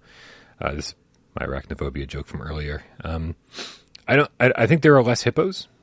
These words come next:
uh, where I live than spiders. Maybe,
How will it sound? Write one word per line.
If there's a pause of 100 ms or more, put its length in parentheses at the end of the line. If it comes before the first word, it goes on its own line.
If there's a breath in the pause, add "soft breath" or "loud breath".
(140)
uh,
where
I
live
than
spiders. (2750 loud breath)
Maybe,